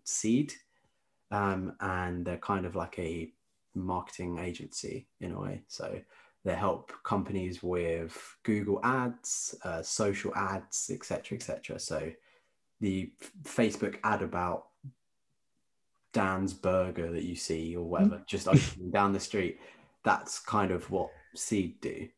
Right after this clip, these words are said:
Speaker 1: in that aspect.
Speaker 2: Right.
Speaker 1: Um, and if you're typing on Google, Dan's Burger, the first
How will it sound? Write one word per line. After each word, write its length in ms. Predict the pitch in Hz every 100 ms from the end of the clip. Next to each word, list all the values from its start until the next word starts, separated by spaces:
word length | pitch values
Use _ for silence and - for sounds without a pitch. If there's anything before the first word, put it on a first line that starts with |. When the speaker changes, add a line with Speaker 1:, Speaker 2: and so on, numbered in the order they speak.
| _
Speaker 1:
in 140 | - 87
that 140 | 82
aspect. 200 | - 214
Speaker 2:
Right. 260 | 113 95 - - - _
Speaker 1:
Um, 480 | 90 87 82 82 - - -
and 380 | 87 82 80 78
if 180 | 98 -
you're 140 | 95
typing 400 | - 104 98 98
on 140 | 90
Google, 480 | 95 123 117 113 104 - -
Dan's 340 | 92 90 85
Burger, 480 | - 110 107 110 101 - - - _
the 80 | -
first 340 | 113 117 107